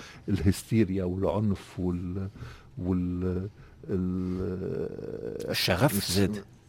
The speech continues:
Speaker 2: الشغف ال-، الكبير ب-، ب-، ب-، بكرة ال-، القدم.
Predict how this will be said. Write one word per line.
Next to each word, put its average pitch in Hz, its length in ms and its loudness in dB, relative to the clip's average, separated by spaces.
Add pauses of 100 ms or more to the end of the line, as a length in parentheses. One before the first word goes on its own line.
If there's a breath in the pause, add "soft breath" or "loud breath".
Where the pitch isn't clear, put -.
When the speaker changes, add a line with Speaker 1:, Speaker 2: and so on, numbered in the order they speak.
(120)
Speaker 2:
الشغف 113 500 2
ال-، 95 400 4
الكبير 98 560 6
ب-، 80 120 -2
ب-، 82 340 2
ب-، 85 180 2
بكرة 90 400 0
ال-، 92 120 4
القدم. 87 460 4